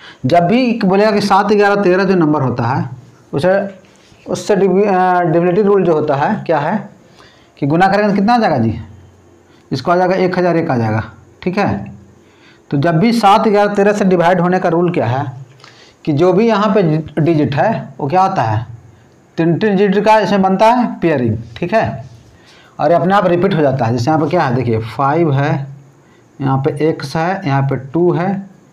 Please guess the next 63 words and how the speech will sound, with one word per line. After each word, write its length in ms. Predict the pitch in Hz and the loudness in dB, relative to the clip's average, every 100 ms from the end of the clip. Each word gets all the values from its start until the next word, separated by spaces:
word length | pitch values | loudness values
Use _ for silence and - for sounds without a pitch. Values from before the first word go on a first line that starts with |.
| _ _ _ | _ _ _
ये 120 | 131 | -4
वाई 360 | 120 127 143 165 | -2 0 0 0
है, 220 | 170 202 196 | 0 -4 -8
सिक्स 320 | - 160 - | -6 -6 -2
है, 160 | 226 135 | -2 -2
जेड 220 | 117 101 | -2 -2
है, 160 | 98 98 - - - | -4 -8 -12 -20 -10
ठीक 160 | - 180 | -4 0
है। 340 | 226 - - - - - - - | 0 -2 -8 -16 -20 -20 -20 -4
अब 100 | 151 | 0
यहाँ 120 | 185 | 2
पे 80 | 190 | 2
देखिए 340 | 175 - 107 - - - - - _ - - _ - | 0 -2 -4 -6 -12 -20 -20 -20 _ -20 -20 _ 0
तीन, 160 | 175 | 2
तीन, 140 | 214 202 | 4 2
तीन 160 | 208 | 2
का 80 | 214 | 0
pair 220 | 190 208 | 2 2
बनेगा, 280 | 185 156 131 | 2 0 0
repeat 260 | 151 175 156 | 0 0 0
हो 80 | |
जाएगा, 220 | 156 123 113 | 0 0 -2
ठीक 200 | 208 202 | -2 0
है। 320 | 233 101 - - - - - - - - | 0 -2 -10 -18 -20 -20 -20 -20 -20 -6
तो 60 | 156 | 2
यहाँ 160 | 160 | 2
पे 100 | 190 | 2
सिक्स 280 | 185 226 220 | 0 -2 0
बीच 180 | 202 214 | 0 2
में 100 | 226 | 2
आ 60 | 220 | 2
गया, 220 | 240 262 254 | 0 -2 -4
तो 140 | 156 | -2
एक 220 | 165 165 175 | 0 0 -2
यहाँ 220 | 170 190 196 | 0 2 2
पे 180 | 175 214 214 - - _ _ _ _ _ _ | 2 0 -2 -10 -20 _ _ _ _ _ _
पाँच, 580 | 160 175 202 233 233 - | 0 2 2 2 -2 -4
अगर 200 | 151 160 | -2 0
एक्स 180 | 175 175 | 0 0
का 80 | 196 | 0
value 180 | 185 185 | 0 0
यहाँ 120 | 185 | 0
पे, 160 | 185 | -2
यहाँ 240 | 180 170 180 | 0 0 0
पे 100 | 180 | 0
कितना 220 | 196 214 | 0 0
है, 100 | 147 | -2
छः 200 | - 160 | -4 -4
है, 140 | 131 120 | -2 -2
तो 80 | |
इसको 180 | 131 135 | -2 -2
सिक्स 260 | 143 180 185 | -4 -4 0
ले 100 | 190 | 0
लेंगे, 220 | 190 202 | 2 0
तो 720 | 196 - - - - - 151 | -2 -8 -20 -20 -20 -8 -4
कितना 180 | 170 190 | 0 0
है, 120 | 175 | 0
पाँच 180 | 180 185 | 0 0
सौ 80 | 196 | 2
बासठ, 380 | 190 190 226 226 | 2 0 -2 -4
पाँच 180 | 151 135 | -2 -2
सौ 80 | 117 | -2
बासठ 360 | 110 110 - | -4 -6 -8